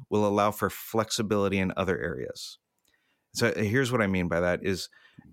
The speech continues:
in the evangelical tradition that I had been a part of for a long time, what was supposed to provide stability was a certain set of beliefs.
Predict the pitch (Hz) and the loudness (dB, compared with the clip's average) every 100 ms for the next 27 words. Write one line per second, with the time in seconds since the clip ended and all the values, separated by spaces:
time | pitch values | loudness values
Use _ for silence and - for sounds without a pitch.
0 | - 123 127 139 131 135 113 123 117 120 | 0 0 2 0 2 2 4 2 2 -2
1 | 107 117 95 - 110 - 107 101 98 98 | -2 -2 -4 -2 -2 0 0 0 2 2
2 | 92 101 104 98 101 90 98 95 - 92 | 4 2 0 0 -2 0 0 0 0 0
3 | 95 90 - 143 104 95 - - _ _ | 0 -4 -2 0 0 -2 -8 -20 _ _
4 | 113 107 - - 135 - 131 143 120 113 | 0 2 0 0 -2 -2 -2 0 2 0
5 | - - 98 107 113 110 101 92 95 90 | 0 -4 0 2 2 2 0 2 0 0
6 | - - 98 - - 104 - 104 90 95 | -6 -8 -6 -2 0 -2 -2 -2 0 0
7 | 90 - - - | -2 -4 -10 -12